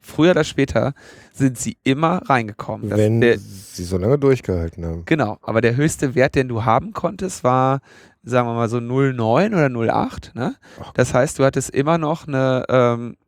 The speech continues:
Speaker 1: eine, eine zwanzigprozentige Wahrscheinlichkeit,
Speaker 2: Ja.
Speaker 1: beim ersten Mal durchzukommen. Und entsprechend konnten die Leute auch nicht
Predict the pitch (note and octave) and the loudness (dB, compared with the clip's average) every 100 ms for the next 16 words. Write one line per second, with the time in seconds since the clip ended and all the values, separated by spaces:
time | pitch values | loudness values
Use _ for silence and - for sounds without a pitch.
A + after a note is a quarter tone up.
0 | - - - A#2 A#2 A#2+ A#2 A#2 - A#2+ | -20 -20 -14 -6 2 4 6 2 0 -6
1 | A2 A2 - - A2 D3 - C3+ - C3+ | -4 -4 -6 -2 -2 -2 -6 -2 0 0
2 | C3 A#2 A2+ A#2 A2 A2+ C#3 - E3 A#3 | 2 2 2 0 -2 -2 -2 0 0 -2
3 | - _ - G#2 G#2 _ - A#2+ F2+ A2+ | -10 _ -6 -6 -6 _ -2 -2 2 2
4 | F3 - E3+ C#3+ D#3+ F#3 A3+ - - - | 2 -4 0 2 2 0 -4 -6 -10 -14
5 | - C3+ _ - - - - - C#3+ C#3 | -16 -20 _ -20 -20 -20 -4 2 2 2
6 | C3+ - B2+ A#2+ - G#2+ - E3 F3 - | -4 -2 -2 0 0 0 0 -4 -6 -4
7 | - C#3+ - D3+ B2+ C#3 B2+ A#2+ B2 - | 0 0 -2 -12 -4 -2 2 4 2 4
8 | C#3+ B2+ - _ _ A2 B2+ C#3 B2+ - | 4 2 -2 _ _ 0 0 -2 -4 -4
9 | - | -8